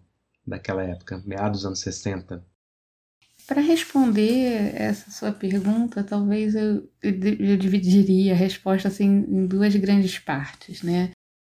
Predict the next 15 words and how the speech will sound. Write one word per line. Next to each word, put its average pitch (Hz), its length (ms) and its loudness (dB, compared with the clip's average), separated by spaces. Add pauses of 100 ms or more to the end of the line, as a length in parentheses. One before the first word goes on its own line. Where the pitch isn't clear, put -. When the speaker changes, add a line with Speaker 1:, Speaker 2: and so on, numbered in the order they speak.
(180)
Speaker 2:
Uma 247 380 0
é 233 60 -2 (120)
quem 247 240 -2
é 226 40 0
essa 226 200 -6
Chouet, 208 600 -2 (120)
que, 185 500 -6
que - 180 -8
escreve 185 460 -2
esse - 260 -8
livro 180 440 -2 (360)
em 180 240 2
sessenta 180 480 -4
e 180 60 -4
cinco, 247 680 -2